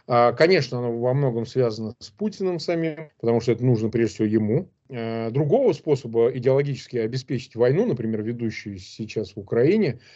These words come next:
ну, у него просто нет. То есть вот эта борьба с пресловутым нацизмом, бандеровцами,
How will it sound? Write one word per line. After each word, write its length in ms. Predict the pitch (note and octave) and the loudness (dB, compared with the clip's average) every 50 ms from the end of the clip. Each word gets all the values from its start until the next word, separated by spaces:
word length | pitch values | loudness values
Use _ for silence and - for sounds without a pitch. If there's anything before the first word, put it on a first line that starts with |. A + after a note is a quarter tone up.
| - _ _ _ _ | -20 _ _ _ _
ну, 160 | - A#2+ C3 B2+ | 0 0 0 2
у 80 | C#3 | 4
него 280 | C3 C3 C3 C#3 D3 C#3+ | 4 6 6 6 6 4
просто 340 | C#3 C#3+ D3+ C#3 C#3 - G3+ | 2 0 -2 -2 -2 -4 -4
нет. 300 | G3+ E3+ B2 G2 F2+ - _ _ _ _ _ | -2 -2 -2 -4 -6 -12 _ _ _ _ _
То 80 | G#2+ | -14
есть 120 | G2+ - A#2 | -10 -6 -6
вот 140 | A2+ A2 | 0 0
эта 160 | B2+ A#2 A#2+ A#2 | 0 0 0 2
борьба 340 | A2+ A#2+ B2+ C3+ B2+ B2+ | 4 4 4 4 4 0
с 60 | A#2+ B2+ | 0 0
пресловутым 560 | - A2 G#2+ A#2+ A#2 A#2+ A2+ G#2+ A2 G#2+ G#2+ | -6 -6 -2 0 0 0 0 -2 -2 -4 -4
нацизмом, 560 | G#2 G2+ - - D#3+ F3 D#3+ C#3+ C3+ A#2+ G#2+ | -6 -8 -6 -4 -4 -2 0 0 0 -2 -2
бандеровцами, 880 | G2+ G2 F#2+ G2 A2+ D3 E3+ D#3 C3+ A#2+ B2 - - A#2 A2+ A2 G2+ | -4 -8 -4 2 2 4 6 6 4 2 -2 -4 -6 -6 -6 -6 -8